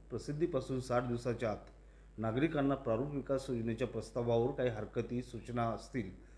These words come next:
तर त्या साठ दिवसात महापालिकेकडे <clears throat>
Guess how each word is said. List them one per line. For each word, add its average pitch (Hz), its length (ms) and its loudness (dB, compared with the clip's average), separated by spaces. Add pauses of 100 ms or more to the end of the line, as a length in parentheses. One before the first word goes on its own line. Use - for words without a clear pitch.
(160)
तर 139 60 2
त्या 170 180 2
साठ 151 300 4
दिवसात 131 340 2 (840)
महापालिकेकडे 127 800 2 (480)
<clears throat> 185 80 -2